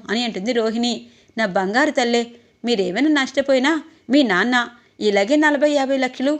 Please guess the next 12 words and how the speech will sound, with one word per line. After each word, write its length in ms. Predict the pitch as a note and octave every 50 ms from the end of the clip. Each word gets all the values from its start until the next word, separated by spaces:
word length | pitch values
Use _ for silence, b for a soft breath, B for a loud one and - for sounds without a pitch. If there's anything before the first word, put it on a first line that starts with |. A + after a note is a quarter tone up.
| - - _ _ _
పంపిస్తాడు 540 | - G#3 G#3 A#3 - D#4+ - - D#4 D4 B3+
కదా" 220 | A#3+ A3 G#3 A#3 B3 A3 - - -
అని 140 | G3+ A3 A3
అంటూ 240 | G#3 G#3 F#3+ - A#3+ B3
ఉంటుంది. 420 | B3 A#3 A3 B3 A3 A3 A#3+ A#3+ A3+ - - - _ _ _ -
"నా 140 | A#3 A#3 G3 E3+ E3+ D#3+
ముఖం, 320 | F3 F#3 F3+ - B3+ C4 G#3+ - - - - _ _ _ _ _ _ _ _ _ _ _ _ _ _ -
నా 140 | A#3+ C4+ A#3+ F#3
ముఖం, 360 | F3 F#3 F#3+ F#3 - A#3+ A3+ A3 - - - - - - -
ఈవిడ 200 | C4+ C#4+ C4 G#3 F#3
డబ్బాసేమో 680 | F3 F#3+ F3 E3 F3+ A3+ C4 C4+ C4+ C4+ B3 A#3 A3+ A3
కానీ 280 | G#3 G3+ G3+ C#4 E4+